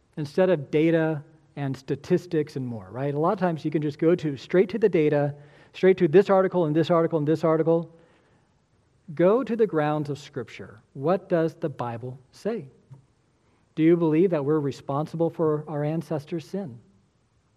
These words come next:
How do you reconcile that with Deuteronomy twenty-four sixteen? "Fathers do not put to death, do not,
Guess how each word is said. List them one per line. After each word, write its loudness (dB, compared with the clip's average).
How -6
do 2
you 2
reconcile 0
that -2
with -8
Deuteronomy 0
twenty-four -4
sixteen? -6
"Fathers 0
do -4
not -4
put -2
to -2
death, 0
do -4
not, -2